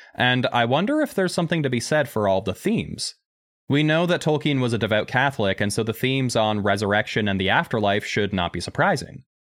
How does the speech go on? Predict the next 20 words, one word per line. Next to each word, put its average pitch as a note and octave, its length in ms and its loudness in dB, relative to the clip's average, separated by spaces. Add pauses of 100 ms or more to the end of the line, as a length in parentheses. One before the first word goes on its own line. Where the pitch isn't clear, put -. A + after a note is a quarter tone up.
(160)
It's C#3+ 200 -2
more F#3 180 2
the D4 120 -2
themes G#3+ 280 0
of D#3 160 0
reincarnation A2+ 920 0
and G2 180 0
paganism G2+ 720 0
that F#2+ 160 2
are G2 180 2
surprising G#2+ 560 0
to G#2+ 80 -4
me G2 200 0
from F#2+ 180 -2
a G2 40 -2
Catholic G2+ 440 0
in G2+ 80 0
the G2 80 0
nineteen G2+ 320 -2
hundreds. G#2+ 460 -4